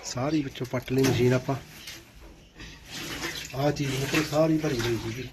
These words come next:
ਘੱਟੇ ਘੁੱਟੇ ਨਾਲ। ਆਈਓ ਆਪਾਂ ਬੈੱਡ ਕੱਢ ਲਿਆ ਬਾਹਰ, ਬੈੱਡ ਕੱਢ ਕੇ ਐਨ ਚੰਗੀ ਤਰ੍ਹਾਂ ਧੋਵਾਂਗੇ।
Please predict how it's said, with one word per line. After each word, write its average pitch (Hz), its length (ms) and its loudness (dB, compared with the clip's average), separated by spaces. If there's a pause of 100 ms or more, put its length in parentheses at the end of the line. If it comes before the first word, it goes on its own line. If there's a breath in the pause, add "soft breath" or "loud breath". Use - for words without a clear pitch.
(1400)
ਘੱਟੇ - 240 0
ਘੁੱਟੇ 127 180 -2
ਨਾਲ। 110 200 -2 (680)
ਆਈਓ 135 240 -2
ਆਪਾਂ 135 240 -2 (140)
ਬੈੱਡ 123 160 -2
ਕੱਢ 117 180 0
ਲਿਆ 131 200 4
ਬਾਹਰ, 139 200 2 (1040)
ਬੈੱਡ 120 180 0
ਕੱਢ 131 260 0
ਕੇ 139 140 0
ਐਨ 151 340 2
ਚੰਗੀ 120 360 0
ਤਰ੍ਹਾਂ 123 180 0
ਧੋਵਾਂਗੇ। 113 380 -2